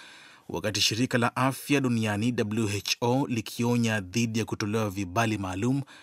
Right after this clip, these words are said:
kwa watu waliopona ugonjwa wa covid kumi na tisa.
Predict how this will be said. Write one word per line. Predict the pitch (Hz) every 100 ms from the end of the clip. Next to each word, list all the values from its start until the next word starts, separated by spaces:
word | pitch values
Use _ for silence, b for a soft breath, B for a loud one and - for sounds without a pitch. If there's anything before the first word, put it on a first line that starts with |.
| B B -
kwa | 71
watu | 98 113 -
waliopona | 107 107 98 - 127 139
ugonjwa | 127 98 113 110 107
wa | 95
covid | - 98 90 82
kumi | - 82
na | -
tisa. | - - - -